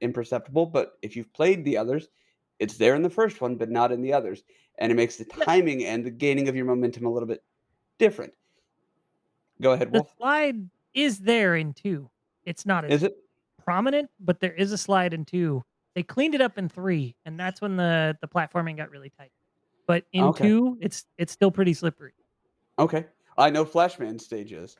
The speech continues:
Speaker 1: Uh, <laughs> it's, that's not,
Speaker 2: But they
Speaker 1: yeah, anyway,
Speaker 2: all
Speaker 1: I
Speaker 2: are.
Speaker 1: get you. Yeah.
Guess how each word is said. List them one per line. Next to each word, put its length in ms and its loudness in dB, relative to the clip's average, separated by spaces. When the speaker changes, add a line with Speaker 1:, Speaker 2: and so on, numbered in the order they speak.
Speaker 1:
Uh, 320 -8
<laughs> 40 -18
it's, 880 -2
that's 180 -12
not, 120 -4
Speaker 2:
But 100 -8
they 120 6
Speaker 1:
yeah, 80 8
anyway, 120 6
Speaker 2:
all 120 6
Speaker 1:
I 180 2
Speaker 2:
are. 40 2
Speaker 1:
get 220 0
you. 100 -2
Yeah. 280 4